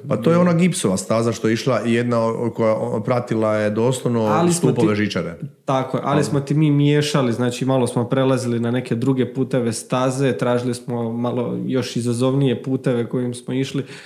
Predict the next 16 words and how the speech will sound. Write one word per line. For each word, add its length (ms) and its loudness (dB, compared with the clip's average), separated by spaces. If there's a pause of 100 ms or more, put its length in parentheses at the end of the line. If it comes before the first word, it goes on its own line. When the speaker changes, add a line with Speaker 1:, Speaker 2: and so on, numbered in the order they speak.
(140)
Speaker 2:
tako 160 -2
da 80 2
je 100 -4
ta 120 0
staza 360 0
dobila 760 0
nadimak 680 -2
staza 320 -2
smrti, 480 -6
jer 240 -8 (500)
Speaker 1:
Aha. 180 -4
Speaker 2:
na 100 2
sva-, 480 0 (360)
kako 240 0
se 180 -4
to 220 -2